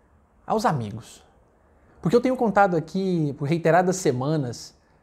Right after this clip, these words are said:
histórias de professores incríveis, pessoas maravilhosas que me ensinaram muito a como tornar a vida um pouco mais doce.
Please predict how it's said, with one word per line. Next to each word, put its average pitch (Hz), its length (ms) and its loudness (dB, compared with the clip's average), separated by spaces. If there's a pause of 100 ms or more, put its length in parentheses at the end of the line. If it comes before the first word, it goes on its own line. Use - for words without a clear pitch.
(240)
histórias 185 800 0
de 160 100 -4
professores 165 960 -2
incríveis, 156 840 -2
pessoas 151 440 -2
maravilhosas 139 760 0
que 131 720 -4
me 143 80 -2
ensinaram 151 460 0
muito 180 420 -2
a 156 80 0
como 160 240 -2
tornar 156 260 0
a 151 60 2
vida 147 200 -2
um 147 80 -2
pouco 147 240 -4
mais 139 300 -4
doce. 117 460 -10